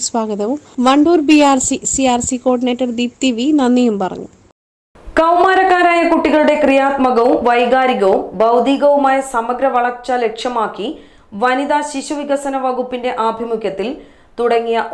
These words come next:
Speaker 2: Over Responsibility to Children പദ്ധതിയുടെ ഭാഗമായി മൂത്തേടം ഗവൺമെന്റ് ഹയർ സെക്കൻഡറി സ്കൂളിൽ ദ്വിദിന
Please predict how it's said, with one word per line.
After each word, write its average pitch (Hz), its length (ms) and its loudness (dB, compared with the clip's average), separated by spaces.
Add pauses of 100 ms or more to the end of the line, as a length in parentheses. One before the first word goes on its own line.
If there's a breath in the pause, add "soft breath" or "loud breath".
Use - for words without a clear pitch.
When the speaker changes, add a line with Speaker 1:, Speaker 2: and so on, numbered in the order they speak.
Speaker 2:
Over 277 320 2
Responsibility 254 760 -8 (100)
to 240 80 -10 (160)
Children 233 340 -4 (100)
പദ്ധതിയുടെ 233 560 -4
ഭാഗമായി 202 460 -2 (460 loud breath)
മൂത്തേടം 262 540 0
ഗവൺമെന്റ് 262 480 -4
ഹയർ 254 260 -4
സെക്കൻഡറി 240 440 -8
സ്കൂളിൽ 220 360 -4 (220)
ദ്വിദിന 220 320 -4